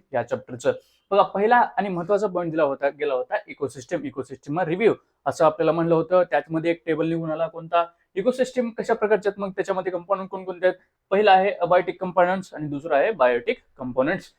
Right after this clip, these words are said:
ठीक आहे, अबायोटिक कंपोनंट्सचे दोन सबटाइप्स, एक फिजिकल, दुसरा केमिकल. केमिकलमध्ये आणखी त्याचे दोन सबटाइप्स, एक ऑर्गॅनिक आणि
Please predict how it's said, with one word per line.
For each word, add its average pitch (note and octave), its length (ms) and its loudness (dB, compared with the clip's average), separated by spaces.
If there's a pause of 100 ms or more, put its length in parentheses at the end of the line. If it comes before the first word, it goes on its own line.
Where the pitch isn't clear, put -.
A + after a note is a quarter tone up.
(180)
ठीक G3 120 -2
आहे, G#3 220 2
अबायोटिक G3 440 2
कंपोनंट्सचे G3 480 0
दोन E3+ 240 -2
सबटाइप्स, E3+ 520 0 (160)
एक F3 200 -4 (120)
फिजिकल, E3 380 0 (120)
दुसरा B2 280 -2
केमिकल. E3 400 0 (360)
केमिकलमध्ये E3+ 720 4 (140)
आणखी A3+ 220 0
त्याचे D#3 200 -2
दोन D3+ 160 0
सबटाइप्स, - 680 -2
एक D3+ 220 -6 (120)
ऑर्गॅनिक G3 440 0 (320)
आणि F3+ 420 0